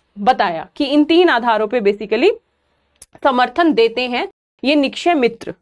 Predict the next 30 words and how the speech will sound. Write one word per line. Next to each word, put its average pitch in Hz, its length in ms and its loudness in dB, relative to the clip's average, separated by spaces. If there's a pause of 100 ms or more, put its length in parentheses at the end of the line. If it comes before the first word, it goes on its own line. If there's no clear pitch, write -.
इस 392 200 0
कार्यक्रम 330 720 2
के 285 180 -2
लिए 269 240 0
यदि 277 140 0
बात 254 260 0
करें 262 220 2
तो 294 100 -4
जो 285 140 2
निक्षय 294 400 -2
मित्र 294 260 -4
हैं, 262 220 -4
दाता 277 480 2 (160)
में 262 140 0 (180)
कौन 370 240 4
कौन 370 200 0
शामिल 269 380 0
हो 190 80 -2
सकते 185 280 -8
हैं, 220 60 -2
मतलब 277 240 -2
कौन 359 320 4
कौन 339 200 2
ये 311 100 0
हेल्प 240 280 -2
कर 196 120 -2
सकते 185 300 -12
हैं? 185 200 -8 (380)
सहकारी 254 440 2
समितियां, 247 600 -2